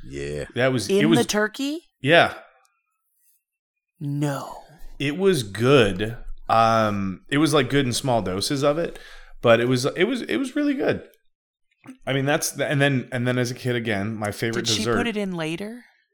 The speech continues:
Speaker 2: No, I, I don't, I don't know how. I never, like, I was, like, f-, the last time I had it, I was, like, fourteen. So it, that's a
Speaker 3: Oh,
Speaker 2: few years
Speaker 3: such
Speaker 2: ago.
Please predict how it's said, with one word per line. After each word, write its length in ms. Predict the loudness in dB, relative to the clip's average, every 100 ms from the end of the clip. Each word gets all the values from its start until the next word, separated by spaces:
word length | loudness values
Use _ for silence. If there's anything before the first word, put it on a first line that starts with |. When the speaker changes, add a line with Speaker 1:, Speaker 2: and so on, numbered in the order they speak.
| _ -20
Speaker 2:
No, 640 | -8 -2 0 0 -2 -6 -4
I, 300 | -2 2 4
I 40 |
don't, 240 | 4 2 -2
I 80 | 0
don't 200 | 0 0
know 200 | 0 0
how. 300 | 0 2 2
I 120 | 2
never, 380 | 0 -2 -2 0
like, 240 | -2 -2
I 80 | -4
was, 160 | -2 -2
like, 140 | -4
f-, 300 | -8 -20 -20 _ _ -4
the 80 |
last 220 | 0 0 0
time 120 | -2
I 40 |
had 220 | -2 -2
it, 40 | -2
I 20 |
was, 100 | -4
like, 120 | -8
fourteen. 720 | -10 -6 -6 -6 -8 -6 -8 -14 _ -20 -20 _ _
So 500 | -8 -4 -2 -4 -8 -14 _ -16
it, 180 | -14 -14 -12
that's 220 | -10 -6
a 120 | -6
Speaker 3:
Oh, 60 | -6
Speaker 2:
few 180 | -6
years 260 | -6 -4 -4
Speaker 3:
such 80 | -6 -6
Speaker 2:
ago. 80 | -8